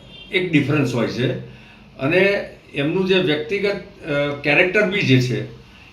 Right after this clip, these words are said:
એ વ્યક્તિગત કેરેક્ટર પણ સમાજ સેવાની સાથે સાથે ધાર્મિક સેવા, ધર્મના કાર્યક્રમોમાં ભાગ લેવો, અ, ધાર્મિક ચેતના જગાવી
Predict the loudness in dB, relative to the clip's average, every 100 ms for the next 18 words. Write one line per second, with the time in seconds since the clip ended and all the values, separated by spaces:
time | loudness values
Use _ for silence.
0 | -12 -4 0 0 -2 -2 -4 -4 -2 -2
1 | 0 0 -2 -2 -2 -4 -8 -6 -4 -2
2 | -4 -4 -2 0 0 0 0 -2 -2 0
3 | 0 0 -2 -6 -14 -18 -18 -4 4 4
4 | 4 0 0 2 4 4 2 -4 -14 -18
5 | -6 0 2 4 2 -2 -2 0 0 0
6 | -2 0 0 -2 0 0 2 4 4 4
7 | 2 -2 -16 -20 -12 -4 -2 0 2 4
8 | 2 0 -4 0 0 2 2 4 4 4
9 | -2